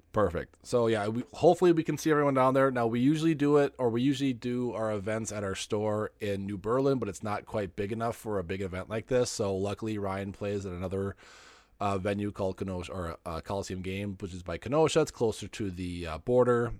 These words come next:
of Illinois, so more people from Chicago and that area can come up. So I think it's a perfect location for that.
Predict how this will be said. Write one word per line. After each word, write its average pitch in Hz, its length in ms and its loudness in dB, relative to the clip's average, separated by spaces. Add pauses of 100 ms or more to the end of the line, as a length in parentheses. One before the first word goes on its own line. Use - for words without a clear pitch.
(120)
of 87 280 -4
Illinois, 107 480 -2
so 101 160 -4
more 92 240 -4
people 98 480 -6
from 90 180 -8
Chicago 101 480 -4
and 95 80 -4
that 98 120 -2
area 95 180 -4
can 95 100 -10
come 104 160 -4
up. 104 180 -4
So 98 140 -6
I 87 60 -6
think 104 160 -6
it's 95 80 -10
a 92 60 -6
perfect 95 420 -10
location 90 420 -6
for 101 300 0
that. 98 320 -2